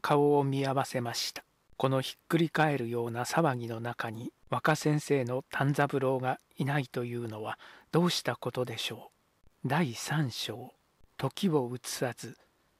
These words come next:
銭形平次は駆けつけました。下男の中年男、新吉と一緒ですが、諸一年をかき乱されることを恐れて、みちみち何にも聞かなかったのは、平次の新しいやり方でもあっ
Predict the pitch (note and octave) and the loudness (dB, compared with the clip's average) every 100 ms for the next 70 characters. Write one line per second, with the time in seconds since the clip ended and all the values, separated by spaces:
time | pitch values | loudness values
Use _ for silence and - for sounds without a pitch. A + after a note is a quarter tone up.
0 | _ _ - C#3 F#3 D#3 D3+ D#3+ C#3+ D#3 | _ _ -2 2 4 4 2 2 2 2
1 | A#2+ B2 A#2+ B2 - - C3+ - C3+ B2+ | 0 -4 -4 -4 -4 -2 -4 -2 -2 0
2 | A#2+ - - - _ _ - C3 F3 D#3+ | -2 -6 -8 -14 _ _ -4 2 4 4
3 | A#2 A#2 B2 - C#3+ D3 C#3+ C3+ B2+ B2 | 0 -4 -4 -2 0 2 2 0 0 -2
4 | A#2+ A2 B2+ - - D#3 D#3+ D3+ - - | -4 -6 -8 -8 -4 2 2 2 -6 -4
5 | D3+ C#3+ B2+ - C#3+ C3+ - A2 A2+ - | 0 0 0 0 2 0 -4 -8 -10 -14
6 | _ - D#3 F3 - C#3 A#2+ A#2+ C3 - | _ 2 2 2 2 0 0 0 -2 0
7 | C3+ - D3 D3 C#3 - C3+ D3 C3 - | -2 0 0 2 2 0 0 0 -2 -6
8 | A#2+ C3 A2+ A#2 A#2 B2+ G#2+ - - - | -4 -2 -2 -6 -2 -2 -2 -8 -12 -12
9 | _ - C#3 - D3 C#3+ - C#3 C#3 D3+ | _ -2 0 2 2 2 0 -2 2 4
10 | D#3+ E3 D3 D3 - - D3 C#3 - - | 6 6 4 0 -2 0 0 -2 -6 -12
11 | - A2+ A2+ A2+ - - - F3+ C#3 A#2+ | -8 -8 -6 -10 -12 -6 2 2 2 -4
12 | A#2 - - - D3+ D#3+ D#3 - C#3+ A#2+ | -6 -8 -8 -2 0 2 0 -2 -4 -4
13 | B2+ C#3 C#3+ C3+ C3 B2+ A2+ B2 | -4 -2 -2 0 0 -2 -2 -6